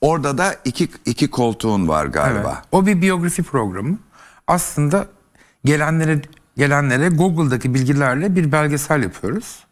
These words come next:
Speaker 1: Evet.
Speaker 2: Ve konuklara diyoruz ki bu Google bilgileri genel olarak yanlış oluyor. Lütfen düzeltin bu
Speaker 1: Çok iyi.
Speaker 2: belge-, e, bilgilerinizi.
Speaker 1: Çok iyi.
Speaker 2: E, büyük ihtimalle bir İngiliz şirketi şimdi onu satın almak üzere. Formatı.
Speaker 1: Çok, çok iyi. Maşallah sana. Maşallah sana. Yani,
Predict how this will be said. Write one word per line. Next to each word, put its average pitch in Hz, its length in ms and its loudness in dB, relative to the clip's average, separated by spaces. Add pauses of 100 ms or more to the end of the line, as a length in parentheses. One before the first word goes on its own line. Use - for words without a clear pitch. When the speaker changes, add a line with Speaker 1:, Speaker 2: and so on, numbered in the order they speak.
(160)
Speaker 1:
Evet. 92 280 2
Speaker 2:
Ve 196 260 0
konuklara 165 600 0
diyoruz 165 360 0
ki 202 220 -2
bu 170 180 2
Google 170 280 2
bilgileri 151 380 2
genel 151 160 2
olarak 151 240 0
yanlış 156 380 0
oluyor. 123 240 2
Lütfen 165 360 0
düzeltin 131 580 0
bu 87 180 -6 (400)
Speaker 1:
Çok - 360 -2
iyi. - 100 -12 (140)
Speaker 2:
belge-, 107 360 0 (120)
e, 95 240 0
bilgilerinizi. 82 600 0
Speaker 1:
Çok 135 120 4 (100)
iyi. 71 100 -4 (140)
Speaker 2:
E, 175 220 4
büyük 202 200 2
ihtimalle 156 600 0
bir 165 80 0
İngiliz 151 360 2
şirketi - 480 -4
şimdi 131 220 0
onu 123 140 0
satın 123 300 -4
almak 87 340 -2
üzere. 82 340 -12 (260)
Formatı. 98 580 0 (120)
Speaker 1:
Çok, 110 280 2
çok - 40 -18
iyi. 65 120 -2 (180)
Maşallah 67 560 -2
sana. 60 320 -16
Maşallah 85 600 -2
sana. - 240 -14 (120)
Yani, 73 180 -2